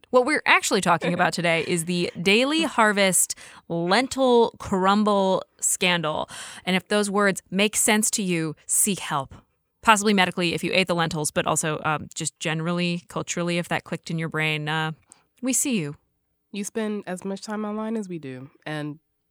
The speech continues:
Speaker 2: perhaps you should not.
Speaker 1: In the past few weeks, customers of the vegan meal delivery service Daily Harvest have begun reporting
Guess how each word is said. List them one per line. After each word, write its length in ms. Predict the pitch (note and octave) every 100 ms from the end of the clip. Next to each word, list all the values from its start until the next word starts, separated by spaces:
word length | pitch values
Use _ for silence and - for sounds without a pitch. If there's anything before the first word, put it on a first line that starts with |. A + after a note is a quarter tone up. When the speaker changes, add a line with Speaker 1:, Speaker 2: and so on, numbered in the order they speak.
| _ -
Speaker 2:
perhaps 400 | E3 C#3 - - -
you 140 | D3
should 260 | - C3+ B2
not. 280 | A#2 C3 _ _ - _ _ _
Speaker 1:
In 80 | A#3+
the 40 | A#3
past 220 | A#3+ -
few 160 | D4
weeks, 320 | A3 F#3+ - - -
customers 480 | G#3+ G#3 G#3+ G3+ F#3+
of 180 | F3+ E3
the 220 | E3 -
vegan 680 | D#3+ G3 F3+ G3 F#3+ F#3+ F#3 -
meal 260 | F3+ F3
delivery 360 | F3 E3+ E3 E3
service 380 | - D3 D3+ D#3
Daily 300 | D3+ D3 D3+
Harvest 460 | - E4+ C#4+ B3
have 160 | - G#3
begun 280 | G#3+ A3 B3+
reporting 540 | C4+ - F#3+ F#3 F3